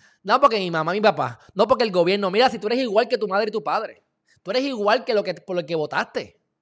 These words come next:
Vamos, ¿entiendes? Así que mire, aquí tienes. Inocente, inocente, que supuestamente había matado a Deborah Reese. ¿Ah? ¿Mm?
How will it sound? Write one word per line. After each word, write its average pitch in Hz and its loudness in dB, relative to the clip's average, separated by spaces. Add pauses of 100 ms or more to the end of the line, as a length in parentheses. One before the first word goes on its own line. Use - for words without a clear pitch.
(140)
Vamos, 160 -2 (340)
¿entiendes? 151 -6 (260)
Así 160 -6
que 240 2
mire, 160 0
aquí 147 -6
tienes. 117 -10 (320)
Inocente, 165 0 (220)
inocente, 170 -2
que 135 -12
supuestamente 180 -6
había 175 0
matado 175 0
a 156 4
Deborah 151 2
Reese. 208 -2 (440)
¿Ah? 233 -4 (2750)
¿Mm? 233 -8